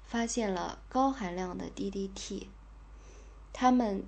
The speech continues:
在所检验的所有雄性知更鸟的睾丸里，在正在发育的蛋毒里，在雌鸟的卵巢里，在已发育好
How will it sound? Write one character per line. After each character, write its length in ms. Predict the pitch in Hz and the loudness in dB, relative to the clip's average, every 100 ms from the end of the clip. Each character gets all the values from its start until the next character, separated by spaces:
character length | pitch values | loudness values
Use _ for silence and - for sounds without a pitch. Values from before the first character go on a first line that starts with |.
| - | -4
在 160 | - 240 | 0 2
所 220 | - 214 | 4 2
检 300 | 214 190 180 | 2 0 0
验 180 | 208 208 | -2 -2
的 240 | 190 170 | -2 -2
所 320 | - - 190 | -2 0 2
有 260 | 247 208 175 | 2 2 0
雄 340 | 185 - 170 | -4 -4 -4
性 320 | 190 240 208 196 | -2 0 0 0
知 160 | 214 | -2
更 200 | 214 220 | 0 -2
鸟 160 | 214 - | -2 -4
的 120 | 165 | -8
睾 240 | - 208 | -2 -2
丸 300 | 214 160 165 | 0 -4 -4
里， 180 | 185 - - - - - - - - | -6 -6 -12 -18 -18 -18 -18 -18 -14
在 420 | - 240 214 185 - - | 2 6 6 4 0 -6
正 220 | - 269 | 4 4
在 220 | 233 214 196 | 6 2 0
发 280 | - 233 | -2 0
育 180 | 240 233 | 2 2
的 340 | 208 170 - - - | 0 0 -2 -6 0
蛋 260 | 247 190 | 2 2
毒 220 | 185 170 208 | -2 -2 0
里， 220 | 196 196 - - - - - - - - - - | 0 -4 -14 -18 -18 -18 -18 -18 -20 -18 -16 0
在 420 | 214 196 185 - - - | 2 4 2 -2 -8 -10
雌 260 | - 202 | -8 0
鸟 220 | 247 214 | 2 2
的 120 | 175 180 | 0 -2
卵 260 | 180 156 | -2 -4
巢 300 | - - 165 | -8 -6 -2
里， 280 | 220 220 - - - - - - - | -2 -2 -6 -14 -18 -18 -20 -18 -4
在 420 | 208 185 175 - - | 0 2 0 -4 -8
已 160 | 170 175 | -8 -8
发 320 | - 214 220 | -4 -2 0
育 140 | 226 208 | 2 0
好 380 | - 196 - | 0 -2 -4